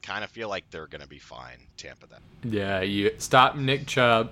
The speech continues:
Speaker 2: stop Mar-, stop Amari Cooper. Like, yeah, that's, that's
Speaker 1: That's
Speaker 2: the gi-,
Speaker 1: it.
Speaker 2: that's the gist of it.
Speaker 1: Rough.
Speaker 2: <laughs> I was, uh, I was talking to someone about what Watson's return is gonna do for the team, and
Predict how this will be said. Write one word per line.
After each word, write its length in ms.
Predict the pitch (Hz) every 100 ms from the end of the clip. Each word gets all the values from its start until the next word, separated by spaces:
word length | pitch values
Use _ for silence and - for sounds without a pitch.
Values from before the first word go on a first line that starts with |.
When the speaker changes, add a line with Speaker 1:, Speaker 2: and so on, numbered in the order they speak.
| -
Speaker 2:
stop 400 | - 117 107 120
Mar-, 240 | 110 110
stop 220 | - 123
Amari 280 | 107 110 107
Cooper. 480 | 107 98 95 95 92 - -
Like, 340 | - 87 85 - - - - - - - -
yeah, 120 | 104 87
that's, 220 | 98 -
that's 120 | 80
Speaker 1:
That's 120 | 87
Speaker 2:
the 80 | 107
gi-, 120 | 104
Speaker 1:
it. 120 | 110 -
Speaker 2:
that's 120 | - 139
the 60 |
gist 260 | 139 147 143
of 120 | 113
it. 220 | 123 -
Speaker 1:
Rough. 320 | 185 147 127 - - - - -
Speaker 2:
<laughs> 440 | - - - -
I 120 | 104 110
was, 200 | 110 110
uh, 300 | 101 95 92
I 80 | 113
was 100 | -
talking 220 | 135 127
to 60 |
someone 200 | 127 127
about 400 | 113 104 98 95 - - - - -
what 320 | 110 110 -
Watson's 440 | 101 98 - 107 101
return 360 | 92 104 95
is 60 | 95
gonna 140 | 92
do 80 | 95
for 120 | -
the 80 | 87
team, 480 | - 98 90 90 82 - - - - - - -
and 360 | 107 101 95